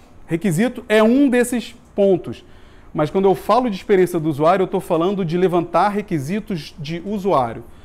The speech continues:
necessidades do usuário, entender o que ele vê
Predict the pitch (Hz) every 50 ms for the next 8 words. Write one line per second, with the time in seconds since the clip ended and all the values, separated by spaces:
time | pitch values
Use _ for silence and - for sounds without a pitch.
0 | - - - - 147 147 147 - 185 - - 185 147 151 165 196 208 165 165 160
1 | 190 180 160 190 170 139 127 117 110 120 151 175 180 - 220 202 196 180 160 160
2 | 151 131 107 - - - - - - - - 165 147 - - 202 196 185 165 131
3 | 120 139 170 196 233 247 269